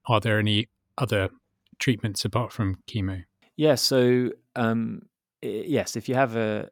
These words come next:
Speaker 2: a tumor that's not been excised, f-, you know, regardless of whether that's due to it being large or awkward, or whether it's due to there being, um, sort of extensive metastasis, you'd, uh, you know, you could consider, um,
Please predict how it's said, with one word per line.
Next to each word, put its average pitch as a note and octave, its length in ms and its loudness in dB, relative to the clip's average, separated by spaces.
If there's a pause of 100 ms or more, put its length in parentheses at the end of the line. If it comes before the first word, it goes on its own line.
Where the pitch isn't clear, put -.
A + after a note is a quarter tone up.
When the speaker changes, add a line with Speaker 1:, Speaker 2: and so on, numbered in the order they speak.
Speaker 2:
a G2+ 280 -6 (340)
tumor G2+ 300 -2
that's - 220 -8
not G#2 260 -2
been G2 140 -4
excised, G#2+ 640 0
f-, - 220 -20 (340)
you C#3+ 240 -10
know, G2 100 -2
regardless G#2 540 0
of G2+ 80 -10
whether G2+ 220 -6
that's - 240 -8
due G#2 220 -10
to G#2+ 180 -8
it G#2 160 -6 (280)
being G#2 340 -8
large G#2 400 2
or - 100 -6
awkward, A#2+ 500 0
or G2+ 60 0
whether G2+ 240 -4
it's - 140 -8
due G2+ 220 -8
to - 140 -14
there G#2 140 -10
being, G2+ 380 -8 (320)
um, G2+ 460 -8 (320)
sort - 160 -12
of F#2+ 80 -8
extensive G#2 480 -4
metastasis, G#2+ 760 -4
you'd, G#2+ 320 -4 (400)
uh, - 300 -12 (320)
you B2+ 120 -4
know, G#2 80 -2
you G2+ 180 -4
could - 180 -12
consider, G2+ 600 -4 (200)
um, G2 640 -6